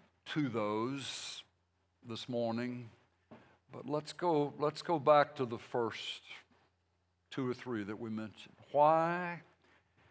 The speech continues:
why does God wait to heal? The wait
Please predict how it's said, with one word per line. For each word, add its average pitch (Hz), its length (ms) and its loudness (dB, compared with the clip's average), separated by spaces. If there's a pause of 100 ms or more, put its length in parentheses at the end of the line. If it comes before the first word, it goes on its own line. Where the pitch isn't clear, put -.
(720)
why 165 260 10
does 165 340 4
God 139 360 6
wait 127 380 0 (420)
to 123 100 -4
heal? 101 380 -8 (2000)
The 120 100 -2
wait 131 680 2